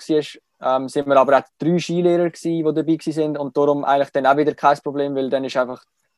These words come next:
der ein Skilehrer halt mit diesen zwei allein unterwegs, wo das dann nicht können und lu-, kümmert sich dann halt nur um die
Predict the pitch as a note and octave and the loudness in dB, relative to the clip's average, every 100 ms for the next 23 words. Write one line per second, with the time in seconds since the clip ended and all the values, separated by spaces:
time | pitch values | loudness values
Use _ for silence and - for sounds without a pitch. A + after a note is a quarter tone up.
0 | _ - A#2 C3+ C#3+ - _ - - D3 | _ -4 2 2 2 -6 _ -12 -2 2
1 | C#3+ C3+ C3 B2+ B2 - B2+ - C3 C3+ | 4 4 4 2 2 -6 -10 -2 -2 -2
2 | - B2+ B2 B2 - - A#2+ B2 C#3+ D3 | -2 -2 0 -2 -4 -4 2 2 2 0
3 | D3 C3+ C3+ _ - - _ _ _ _ | -2 -2 -4 _ -20 -20 _ _ _ _
4 | C3 C3 B2+ - B2+ C3 D3+ - C3+ C3+ | -8 -4 -4 -2 -2 -2 -4 -2 0 0
5 | B2 - D3 B2 A#2+ _ - _ _ _ | -8 -12 -10 -8 -10 _ -20 _ _ _
6 | - E3+ C3+ C#3+ _ D3 C#3 B2+ C3+ B2+ | -16 -8 -8 -8 _ -4 -4 -4 0 2
7 | B2 C#3+ F#3 F#3+ D#3+ D#3+ | 4 4 2 2 2 2